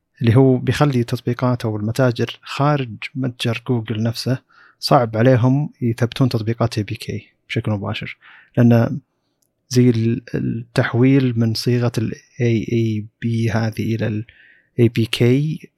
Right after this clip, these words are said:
هذا هو زي المفتاح من جوجل، يعطيك الأشياء اللي أنت تحتاجها. فلما تجي أنت بنفسك تحاول تحمل من متجر ثاني شيء بصيغة إيه بي كي، ما راح الجهاز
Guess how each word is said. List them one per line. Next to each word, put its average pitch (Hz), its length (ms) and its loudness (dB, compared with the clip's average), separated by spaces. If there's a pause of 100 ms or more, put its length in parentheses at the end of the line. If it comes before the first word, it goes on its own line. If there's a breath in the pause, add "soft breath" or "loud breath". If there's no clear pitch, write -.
هذا 120 300 2
هو 110 200 -2
زي 107 200 0
المفتاح 107 720 -2
من 120 280 -2
جوجل، 113 380 -4 (600)
يعطيك - 360 -4
الأشياء 104 280 -4
اللي 104 120 -4
أنت 104 120 -6
تحتاجها. 104 640 -4 (320)
فلما 120 280 2
تجي 123 300 0
أنت 120 140 -4
بنفسك 117 400 -2
تحاول 113 600 -2
تحمل 113 540 -4
من 107 200 -2
متجر 117 520 -6 (140)
ثاني 117 400 0 (840 soft breath)
شيء 113 180 2
بصيغة 110 340 -4
إيه 110 60 -2
بي 113 120 -8
كي، 120 520 -4 (540)
ما 123 180 4
راح - 180 0
الجهاز 120 840 -2